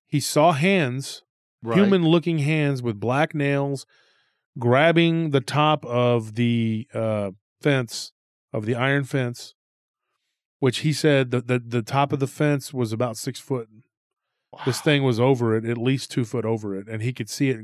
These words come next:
Speaker 1: holding its
Speaker 2: So it's
Speaker 1: hands over
Speaker 2: basically,
Speaker 1: the
Speaker 2: like,
Speaker 1: top.
Speaker 2: chest level for you.
Speaker 1: Yeah.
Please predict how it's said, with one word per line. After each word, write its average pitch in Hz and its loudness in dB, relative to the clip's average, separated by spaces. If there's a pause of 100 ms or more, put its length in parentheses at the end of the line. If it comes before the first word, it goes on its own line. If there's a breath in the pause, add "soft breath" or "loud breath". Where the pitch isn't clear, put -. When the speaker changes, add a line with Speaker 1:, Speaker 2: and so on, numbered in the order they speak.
Speaker 1:
holding 131 -2
its 127 -6
Speaker 2:
So 127 -4
it's 135 0
Speaker 1:
hands 135 -2
over 120 2
Speaker 2:
basically, 131 0
Speaker 1:
the 127 2
Speaker 2:
like, 104 -2
Speaker 1:
top. 123 -6 (160)
Speaker 2:
chest - -4
level 113 -2
for 95 -10
you. 131 0
Speaker 1:
Yeah. 117 2